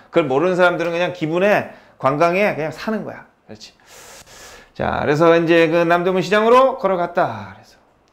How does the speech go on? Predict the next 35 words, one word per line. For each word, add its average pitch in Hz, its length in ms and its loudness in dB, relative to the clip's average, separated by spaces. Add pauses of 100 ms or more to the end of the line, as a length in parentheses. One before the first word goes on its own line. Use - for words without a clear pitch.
(140)
그 131 180 -6
가장 185 420 2
큰 202 340 2
에서 127 420 0
이렇게 120 340 -6
traditional 131 560 -4
market이다 117 720 -2
그랬고 101 240 -6
전통시장. 139 920 0 (520)
자, 123 200 0
그 180 100 0
다음에도 240 380 4
보면은 180 340 -2
이제 151 120 0
with가 185 400 2
많이 160 180 2
나오는데, 156 420 0
자, 113 200 -2
with 208 320 2
나오면은 185 800 2
기본적으로 175 680 2
뭐 139 140 0
이제 123 300 -4 (240)
with 196 580 4
뭐 156 240 2
하면은 151 340 -2
뭐뭐와 165 840 6
이런 151 200 2
뜻도 123 220 -4
있고 110 320 -2 (1000)
뭘 170 300 4
가지고 175 440 2
이런 220 580 6
뜻도 185 280 -2
있지만 127 800 0